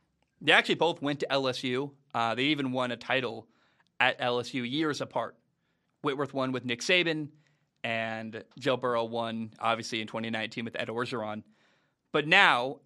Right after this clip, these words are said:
after rehabbing together last year, this time last year, they were together in L A,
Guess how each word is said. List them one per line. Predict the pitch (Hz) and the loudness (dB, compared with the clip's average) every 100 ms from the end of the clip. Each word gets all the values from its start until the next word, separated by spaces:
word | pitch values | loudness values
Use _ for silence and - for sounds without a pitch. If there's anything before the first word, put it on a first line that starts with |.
| - | 2
after | 143 143 - 147 131 123 - - | 4 4 2 -2 0 -4 -10 -6
rehabbing | 156 175 175 170 160 | -2 4 4 4 0
together | 151 147 143 131 | 0 2 2 2
last | 127 127 - | 0 -2 -6
year, | 123 | -4
this | - 180 | 0 2
time | 208 175 | 4 4
last | 156 160 - | 6 4 2
year, | 143 | 0
they | 127 | 0
were | 143 | 0
together | 143 135 139 120 | 0 0 0 0
in | 104 151 | -2 0
L | 156 139 | 2 2
A, | 131 127 123 | 0 0 -4